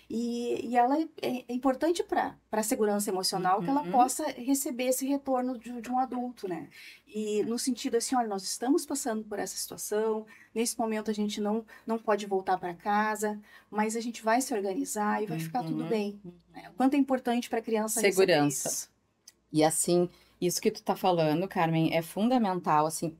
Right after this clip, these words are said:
Speaker 2: informação. Informação, ah, verídica,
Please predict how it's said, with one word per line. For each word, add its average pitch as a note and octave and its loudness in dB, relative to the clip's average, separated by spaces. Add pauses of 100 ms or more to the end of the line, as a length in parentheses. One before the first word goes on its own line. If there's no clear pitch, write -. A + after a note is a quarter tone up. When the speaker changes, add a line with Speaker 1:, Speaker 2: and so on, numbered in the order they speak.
(120)
Speaker 2:
informação. G#3 6 (400)
Informação, A#3 6 (320)
ah, G3+ 8
verídica, F#3+ 8